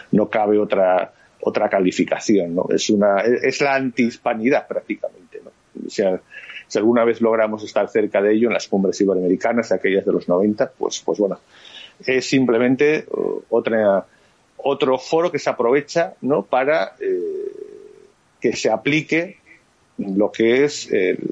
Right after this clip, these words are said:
la receta y las órdenes directamente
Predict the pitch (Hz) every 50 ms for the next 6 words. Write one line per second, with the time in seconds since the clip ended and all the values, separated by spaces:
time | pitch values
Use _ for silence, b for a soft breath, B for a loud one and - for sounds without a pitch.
0 | - - - - 104 101 - - 107 101 - - 139 135 - - 156 170 185 196
1 | - b b b b b _ _ - 123 113 107 107 101 98 95 95 - - -
2 | - - - - _ - 147 147 151 143 135 139 143 143 151 175 180 - 123 113
3 | 120 117 - - 120 120 127 127 123 117 - 147 151 92